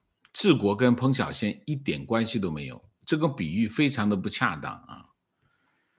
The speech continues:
马斯克根本是爆炒，这些，这个比喻不好，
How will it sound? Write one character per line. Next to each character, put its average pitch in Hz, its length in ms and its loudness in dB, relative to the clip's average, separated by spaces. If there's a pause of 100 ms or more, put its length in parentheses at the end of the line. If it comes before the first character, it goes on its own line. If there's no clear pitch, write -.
(200)
马 202 200 4
斯 185 140 0
克 156 180 8
根 151 200 6
本 117 120 6
是 120 120 0
爆 131 260 8
炒， - 420 -8 (440)
这 - 140 -16
些， - 240 -18 (540)
这 117 120 -6
个 101 80 0
比 73 280 -8
喻 73 220 -8 (1160)
不 92 80 -6
好， - 340 -8